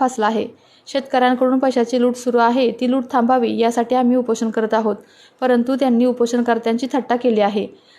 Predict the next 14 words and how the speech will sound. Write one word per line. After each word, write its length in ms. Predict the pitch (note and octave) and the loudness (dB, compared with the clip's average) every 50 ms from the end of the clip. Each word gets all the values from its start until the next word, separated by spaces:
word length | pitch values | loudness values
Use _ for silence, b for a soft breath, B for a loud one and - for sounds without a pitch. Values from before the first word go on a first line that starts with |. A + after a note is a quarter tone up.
| B B | B B
सत्तेसाठी 560 | - C#4 C4 - C#4+ C#4 C#4 D4 C4+ C#4 C#4 | -6 -6 -4 -2 -4 -2 0 0 0 0 2
व 100 | C#4+ D4 | 0 2
स्वार्थासाठी 600 | C#4+ D4 C4 A#3 A#3+ B3 A#3+ B3 A#3+ A3 - C4 | 2 0 -2 0 0 -2 0 0 0 0 0 -2
सत्ताधारी 520 | B3+ C#4+ B3 B3 - A3+ A3+ A#3+ A#3 A#3+ A#3+ | -2 -2 -4 -2 -2 -2 0 2 2 2 2
एकत्र 320 | A#3 A#3 A#3 A3+ A#3+ A#3 | 2 0 -2 -2 0 2
येऊन 320 | A#3 A3+ A3+ A#3 A3+ G#3+ A3+ - | 2 4 4 2 0 -2 -4 -4
खोटे 240 | - B3 A#3+ B3+ | -4 -4 0 0
आरोप 280 | B3 A#3 A3 A3 A#3 A#3 | 2 2 2 2 0 0
करत 260 | - B3+ A3+ A3+ A3+ | 0 -2 -2 0 -2
आहेत, 220 | G#3+ G#3+ G#3+ G#3 G3+ - b b b b b b b | -2 -2 -2 -6 -6 -8 b b b b b b b
याचा 240 | A#3+ A#3 A#3 A#3 A#3 | -2 -2 0 2 2
आम्ही 200 | A#3 A3+ A#3 B3+ | 2 4 4 4
निषेध 240 | C4 C4 B3+ - A3+ | 2 2 0 -2 -4
करतो. 540 | A#3 - A#3+ A3 G#3 - G#3+ F#3+ - - | -2 -2 -2 -2 -2 -2 -4 -6 -6 -10